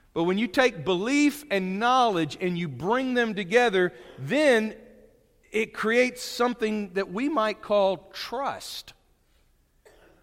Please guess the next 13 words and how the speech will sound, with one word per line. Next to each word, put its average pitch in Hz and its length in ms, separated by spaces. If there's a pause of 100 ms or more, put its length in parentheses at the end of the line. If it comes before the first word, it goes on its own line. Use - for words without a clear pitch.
It 170 180
creates 233 460
a 190 80
disciple 170 880 (960)
who 190 120
both 226 360
believes 196 580
but 185 240
has 254 540 (260)
some 185 420
knowledge, 165 720
has 262 300
some 185 280